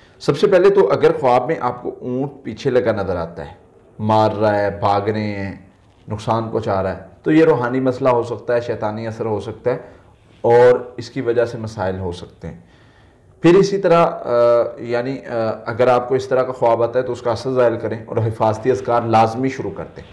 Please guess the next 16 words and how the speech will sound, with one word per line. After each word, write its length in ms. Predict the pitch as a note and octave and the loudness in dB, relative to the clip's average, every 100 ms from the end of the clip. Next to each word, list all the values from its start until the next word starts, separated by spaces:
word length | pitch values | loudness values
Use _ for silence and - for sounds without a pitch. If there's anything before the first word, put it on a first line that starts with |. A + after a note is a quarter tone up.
| - - _ _ A2+ | -20 -20 _ _ 0
ताकि 280 | A2+ A2 | 2 2
अगर 200 | A#2 A2+ | 0 0
जादू 300 | A2 G#2 G2 | -2 -4 -4
जिन्नात 400 | A2+ G#2+ G#2+ G#2+ | -6 -6 -4 -4
या 80 | A2+ | -2
इस 120 | A2 | -4
किस्म 280 | - A2+ A2 | -6 -8 -8
का 100 | A2 | -6
कोई 280 | A2 D3+ F3 | -2 2 2
भी 120 | F#3 | 2
मसला 480 | D#3 A2 - G#2+ A#2+ | -4 -4 -2 0 0
है, 360 | A#2 - - - - | -2 -6 -10 -20 -10
वो 80 | D3 | -8
ख़त्म 260 | C3+ - G#2+ | -6 -6 -6
हो 120 | F2 | -6
जाए। 200 | - | -10